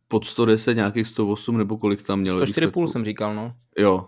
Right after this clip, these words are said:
Speaker 1: no, ale no, já vím, no, ale těch sto deset měl ještě jako před, před posledním
Speaker 2: Jasně, no.
Speaker 1: legem, jakože fakt jako hrál dobře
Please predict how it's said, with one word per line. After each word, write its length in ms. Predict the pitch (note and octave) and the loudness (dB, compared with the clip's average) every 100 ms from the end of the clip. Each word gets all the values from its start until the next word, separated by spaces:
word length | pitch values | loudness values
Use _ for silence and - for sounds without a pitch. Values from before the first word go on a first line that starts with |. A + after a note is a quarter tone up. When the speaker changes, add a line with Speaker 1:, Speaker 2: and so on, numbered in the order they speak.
| - | -6
Speaker 1:
no, 260 | F#2+ F#2+ - | -2 2 4
ale 220 | A#2 A#2+ | 6 6
no, 320 | B2 B2 A2 - | 4 2 2 0
já 200 | B2 B2+ | 4 6
vím, 220 | C3 A#2 | 6 6
no, 200 | G2 F#2+ | 4 4
ale 160 | G#2+ | 2
těch 180 | G#2+ A2+ | 2 -2
sto 160 | - A#2 | 0 2
deset 340 | A2 B2 A2+ | 2 2 2
měl 140 | A#2 A2 | 4 2
ještě 260 | G#2+ A#2 | 2 2
jako 280 | G#2+ A2 A2 - | 2 2 -4 -4
před, 320 | - G#2 - G#2 F#2 - _ _ | -2 -2 0 -6 -6 -10 _ _
před 160 | - - | -20 -14
posledním 360 | - G#2+ G#2+ G#2+ | -8 0 2 4
Speaker 2:
Jasně, 60 | G#2+ | 4
no. 60 | |
Speaker 1:
legem, 280 | G#2 G2+ F2+ | 4 2 0
jakože 400 | F2 G#2+ A2 A#2 - - - | -2 2 6 6 4 -18 -6
fakt 160 | A2 | -2
jako 180 | A2+ A#2 | -2 0
hrál 200 | A#2+ B2 | 4 6
dobře 360 | B2 A2+ A2 | 4 4 4